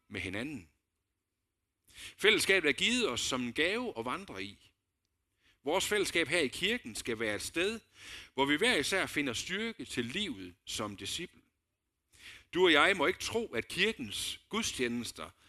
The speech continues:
også som i dag, og fællesskabet omkring det, handler om at sætte sig ned og rejse sig op, når præsten siger det, og så uvedkommende gå hjem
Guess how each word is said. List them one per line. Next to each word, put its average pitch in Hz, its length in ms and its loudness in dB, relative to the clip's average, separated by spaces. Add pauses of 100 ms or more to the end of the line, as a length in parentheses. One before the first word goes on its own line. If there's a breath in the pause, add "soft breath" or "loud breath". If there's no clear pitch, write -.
(140 soft breath)
også 156 220 0
som 131 180 2
i 117 40 2
dag, 165 380 0 (540 loud breath)
og 135 120 -4
fællesskabet 165 600 4
omkring 160 400 0
det, 151 140 2
handler 170 260 2
om 165 240 4
at 104 240 2
sætte - 220 2
sig 143 80 -2
ned 165 160 4
og 117 80 4
rejse 160 220 2
sig 120 100 0
op, 156 160 0
når 120 300 -2
præsten 131 340 -6
siger 160 140 0
det, 95 160 -8 (840 loud breath)
og 117 100 -6
så 143 120 2
uvedkommende 135 760 -2
gå 107 140 -4
hjem 151 360 -6